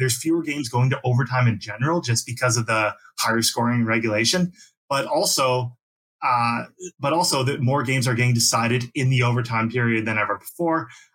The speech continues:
I think that that's great. I think that, uh, it's good that we have fewer overtime or fewer tie and shootouts than, uh, than ever before. But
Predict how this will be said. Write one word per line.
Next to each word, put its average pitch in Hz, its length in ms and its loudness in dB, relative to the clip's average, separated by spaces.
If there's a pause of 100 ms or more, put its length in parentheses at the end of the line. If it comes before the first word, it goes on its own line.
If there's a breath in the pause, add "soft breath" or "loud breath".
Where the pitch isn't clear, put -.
I 151 80 2
think 156 160 0
that 123 100 -2
that's 120 220 0
great. 131 400 0 (340 soft breath)
I 127 100 0
think 175 220 0
that, 160 260 2
uh, 135 280 0
it's 120 180 0
good 170 400 0
that 131 340 0
we 127 220 0
have 123 220 2 (200)
fewer 139 460 -2
overtime 131 800 0
or 143 140 2
fewer 151 380 0
tie 139 340 -2
and 123 120 2
shootouts 147 480 0
than, 123 220 0
uh, 117 300 0 (100)
than 139 100 0
ever 135 200 2
before. 147 500 -2 (420 loud breath)
But 131 300 0